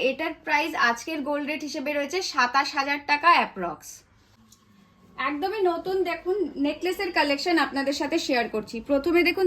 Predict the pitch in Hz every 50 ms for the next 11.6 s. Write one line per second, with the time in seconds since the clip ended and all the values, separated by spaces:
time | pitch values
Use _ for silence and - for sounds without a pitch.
0 | 302 285 247 247 262 294 339 330 339 330 311 302 320 330 330 - 262 254 262 294
1 | 285 277 285 285 277 285 277 277 277 - 311 302 269 247 233 - 247 262 320 381
2 | - - - - - - - - - - - - - - - - - - - -
3 | 269 269 262 277 311 330 339 359 320 302 285 294 302 285 302 302 294 320 302 294
4 | 277 262 247 294 269 277 277 320 311 302 269 254 254 277 285 - - 302 349 480
5 | - - - - - - - - - - - - - 285 302 311 349 339 330 302
6 | 285 277 330 349 403 370 320 294 294 285 302 330 294 349 359 359 - 359 359 370
7 | 359 370 359 349 339 415 403 330 320 311 302 302 381 320 302 294 302 294 - -
8 | 349 392 339 - 370 349 349 330 339 330 359 370 381 415 - - 339 262 285 277
9 | - - 370 381 359 - - 311 302 302 - - 339 320 302 285 254 226 214 196
10 | - - - 185 185 - _ _ _ _ _ _ _ _ _ _ _ _ _ _
11 | _ - 240 269 - - - - - _ -